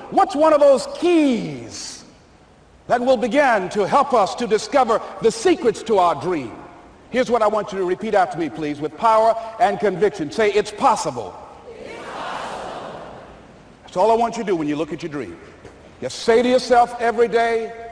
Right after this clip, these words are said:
Speaker 1: "It's possible." Just say that every day to yourself, "It's possible." Because what does that do? See,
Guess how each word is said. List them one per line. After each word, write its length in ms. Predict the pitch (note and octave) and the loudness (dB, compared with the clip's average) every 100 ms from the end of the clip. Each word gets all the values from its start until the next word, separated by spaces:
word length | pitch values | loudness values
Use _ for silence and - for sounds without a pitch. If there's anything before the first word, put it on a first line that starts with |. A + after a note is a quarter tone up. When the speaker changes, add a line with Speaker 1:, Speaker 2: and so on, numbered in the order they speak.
| - - - | -16 -20 -4
Speaker 1:
"It's 220 | G#3 G#3+ - | 0 0 0
possible." 560 | - F3+ - A2+ - - - - - - - - - - - | -2 0 -2 -10 -14 -18 -20 -20 -20 -20 -20 -20 -20 -20 -16
Just 180 | C3+ D3+ | -14 -2
say 180 | A#3+ A#3+ | 4 6
that 180 | A#3+ A#3+ | 6 6
every 320 | D4+ D4 D#4 | 4 4 2
day 160 | C4+ | 2
to 100 | A3+ | 2
yourself, 280 | G#3+ G3 D#3 | -2 -2 -2
"It's 220 | E3 A3 - | 0 0 0
possible." 560 | - C4+ - D3+ G#2+ - - - - - - - | 0 0 -2 -10 -14 -16 -20 -20 -20 -20 -20 -6
Because 260 | G3+ C4 A3+ | -2 2 2
what 220 | A#3 E4 | 4 2
does 140 | E4 B3 | 2 2
that 220 | C4+ G3+ | 2 2
do? 220 | C4 E3 - | 2 2 0
See, 360 | D4 C#4+ C4+ | 0 0 0